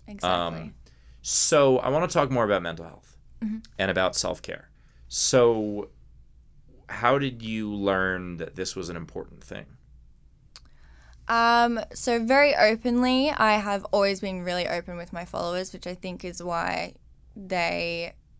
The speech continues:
Speaker 1: are a community instead of just random people. When I was, yeah, fourteen, fifteen, as soon as I started really getting into it,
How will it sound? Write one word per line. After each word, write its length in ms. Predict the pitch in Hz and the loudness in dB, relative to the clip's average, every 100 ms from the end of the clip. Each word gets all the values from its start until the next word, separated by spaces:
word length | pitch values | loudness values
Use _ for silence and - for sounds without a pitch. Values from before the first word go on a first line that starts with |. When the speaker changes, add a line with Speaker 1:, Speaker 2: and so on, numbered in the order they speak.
| - - | -20 -4
Speaker 1:
are 300 | 185 196 208 | 4 6 6
a 60 | 220 | 0
community 680 | 269 254 262 262 262 277 | 0 4 6 6 4 2
instead 300 | 277 262 240 226 | 2 0 0 -2
of 60 | |
just 200 | 226 226 226 | -4 -6 -2
random 380 | 214 220 226 | -2 -2 -4
people. 580 | 214 220 - 254 285 330 - - - - | -4 -6 -4 -2 -2 -6 -18 -20 -20 -16
When 720 | 214 214 208 202 202 196 196 - | -4 2 2 2 0 -2 -4 -2
I 400 | 208 202 202 202 | 0 2 0 -2
was, 880 | 196 190 185 185 180 175 185 - - 262 - - - - - - - - - - | -2 -2 -2 -2 -4 -6 -12 -16 -18 -20 -20 -20 -20 -20 -20 -20 -20 -20 -20 -18
yeah, 300 | - - - - | -10 -8 -8 -14
fourteen, 500 | - 262 269 277 240 | -2 2 2 0 -2
fifteen, 400 | 220 208 - 185 | -2 -6 -6 -6
as 140 | 180 180 | -6 -6
soon 120 | 208 | -6
as 100 | 196 | -6
I 40 | 196 | -4
started 340 | 202 190 175 | -2 -2 0
really 240 | 180 175 | 0 0
getting 260 | 180 175 175 | 0 -2 -2
into 320 | 180 180 240 | -6 -4 -2
it, 360 | 247 - - | 0 -2 -6